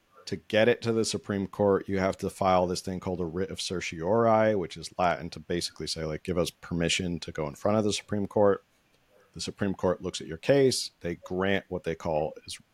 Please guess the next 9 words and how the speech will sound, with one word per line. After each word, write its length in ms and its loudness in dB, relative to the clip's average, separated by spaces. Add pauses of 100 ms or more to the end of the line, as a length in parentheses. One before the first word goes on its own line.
cert 400 4
or 240 -6
grant 260 -4
writ, 360 4 (160)
um, 500 -2 (240)
grant 220 -4
cert. 320 4 (640)
And 180 2
then 360 4